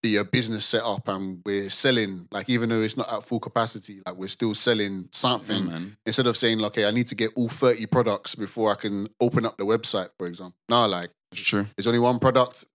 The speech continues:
Speaker 1: Look, like, just open it and we sell out of that one, innit? And
Speaker 2: Mm.
Speaker 1: build it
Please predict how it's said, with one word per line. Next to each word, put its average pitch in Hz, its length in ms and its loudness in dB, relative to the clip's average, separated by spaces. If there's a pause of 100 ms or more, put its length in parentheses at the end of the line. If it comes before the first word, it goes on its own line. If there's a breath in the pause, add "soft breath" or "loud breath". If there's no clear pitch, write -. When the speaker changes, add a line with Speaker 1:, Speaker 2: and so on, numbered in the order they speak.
Speaker 1:
Look, 104 260 -2 (400)
like, 101 140 -2
just 123 160 0
open 127 300 4
it 110 180 2
and 101 100 -6
we 101 60 -4
sell 120 200 4
out 101 120 2
of 101 60 -2
that 107 140 0
one, 95 120 -8
innit? 104 260 -4 (100)
And 85 100 -10
Speaker 2:
Mm. 80 520 -2
Speaker 1:
build 101 220 -4
it 95 80 -8